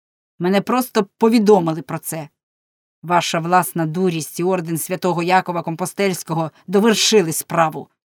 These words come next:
Мабуть, він вручив його вам. І так вас цим заморочив, що ви ладні були вірити кожному його слову". "То це ви везли мені орден? Він був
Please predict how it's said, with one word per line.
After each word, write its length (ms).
Мабуть, 300
він 180
вручив 500
його 240
вам. 280
І 80
так 240
вас 140
цим 320
заморочив, 680
що 200
ви 80
ладні 320
були 240
вірити 360
кожному 480
його 200
слову". 460
"То 80
це 500
ви 720
везли 520
мені 300
орден? 600
Він 280
був 360